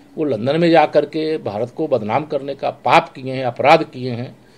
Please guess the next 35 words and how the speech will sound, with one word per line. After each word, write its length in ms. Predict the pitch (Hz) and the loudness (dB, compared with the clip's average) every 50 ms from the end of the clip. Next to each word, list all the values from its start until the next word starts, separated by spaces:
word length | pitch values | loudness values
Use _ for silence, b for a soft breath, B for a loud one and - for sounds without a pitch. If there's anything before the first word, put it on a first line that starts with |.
| b b b b b - | b b b b b -2
देश 200 | 113 127 135 127 | 0 0 0 0
के 100 | - 131 | -4 -6
साथ 180 | 110 135 123 | -4 -4 -4
घात 380 | 123 110 98 107 139 165 180 - | -4 -4 0 2 4 4 4 0
किए 180 | - 139 123 117 | -6 -8 -8 -8
हैं, 200 | 104 123 190 - | -8 -8 -8 -8
और 120 | - - 185 | -6 -6 -6
ऐसे 220 | 131 117 - 170 | -6 -6 -8 -8
लोगों 260 | 170 147 104 101 120 | -8 -8 -10 -10 -12
के 500 | 135 - - 165 170 175 175 180 180 175 | -10 -8 -6 -4 -2 -2 -2 -2 -2 -4
खिलाफ 440 | 165 - - - 104 101 104 - - - 180 180 175 180 - - b b b b b b b _ - | -6 -8 -10 -12 -10 -10 -12 -14 -14 -10 -6 -6 -6 -6 -6 -10 b b b b b b b _ -2
कार्रवाई 340 | 123 113 117 123 135 151 165 | 0 2 2 4 2 2 2
होनी 200 | 143 151 165 185 | 0 -2 -4 -6
चाहिए। 380 | 180 - 180 185 202 226 247 240 | -6 -4 -4 -2 -2 -2 -2 -2
और 200 | 214 175 160 143 | 0 -2 -2 -2
मल्लिकार्जुन 680 | 131 120 120 120 123 127 160 147 156 151 151 170 170 165 | -4 -6 -6 -6 -6 -4 -4 -4 -4 -6 -8 -10 -10 -10
खड़गे 400 | - - 123 113 123 139 160 165 | -10 -8 -8 -6 -4 -4 -4 -2
जी 300 | 156 175 180 185 311 - b b b b b b b b - | -2 -2 -2 -4 -4 -8 b b b b b b b b -6
कांग्रेस 400 | 120 110 117 120 135 156 156 151 | -4 -4 -2 -2 -2 -4 -4 -4
के 120 | - 175 | -4 -2
वर्तमान 380 | 151 127 107 - 127 131 143 156 | -2 -2 -2 -4 -6 -6 -4 -2
में 120 | 160 151 | 0 0
राष्ट्रीय 320 | 131 113 104 - - 170 156 | 0 0 0 -2 -2 -2 -2
अध्यक्ष 360 | 123 107 120 131 - - - | 0 0 0 0 0 0 -4
हैं, 80 | 202 | -8
उन्हें 260 | - 220 190 170 156 - | -6 -8 -8 -8 -6 -6
कांग्रेस 360 | - 123 117 120 139 160 160 | -4 -4 -4 -4 -6 -6 -6
से 140 | - 170 165 | -8 -10 -10
श्री 120 | - 147 | -6 -4
राहुल 220 | 139 131 123 147 | -2 -2 -2 -2
गांधी 280 | 151 147 135 131 135 160 | -4 -4 -6 -4 -6 -6
को 140 | 165 165 170 | -6 -6 -4
बर्खास्त 400 | 147 131 127 - 180 196 196 - | -4 -6 0 2 2 2 4 4
करना 240 | 190 156 139 127 113 | 2 0 0 -2 -4
चाहिए। 320 | - 107 87 87 82 82 | -4 -6 -8 -8 -10 -16